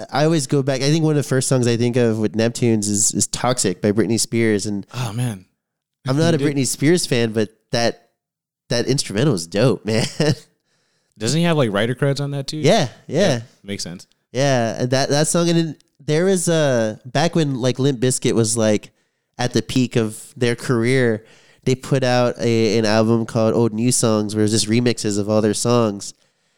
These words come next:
Speaker 1: And the Neptunes did Nookie, and it's just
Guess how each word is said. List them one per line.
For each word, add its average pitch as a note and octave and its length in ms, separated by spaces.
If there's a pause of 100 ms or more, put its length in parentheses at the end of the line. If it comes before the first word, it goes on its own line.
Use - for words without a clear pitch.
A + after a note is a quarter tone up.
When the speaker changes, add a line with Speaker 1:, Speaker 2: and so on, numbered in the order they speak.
(220)
Speaker 1:
And A2+ 720
the A2+ 140
Neptunes B2+ 480
did A2+ 160
Nookie, G#2 520 (680)
and A2 220
it's - 320
just - 280